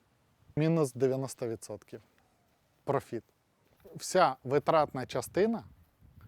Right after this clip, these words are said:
паливо, мінеральні добрива, пестициди збільшились в ціні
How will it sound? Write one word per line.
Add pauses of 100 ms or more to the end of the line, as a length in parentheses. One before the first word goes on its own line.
(800)
паливо, (240)
мінеральні
добрива, (500)
пестициди (1400)
збільшились
в
ціні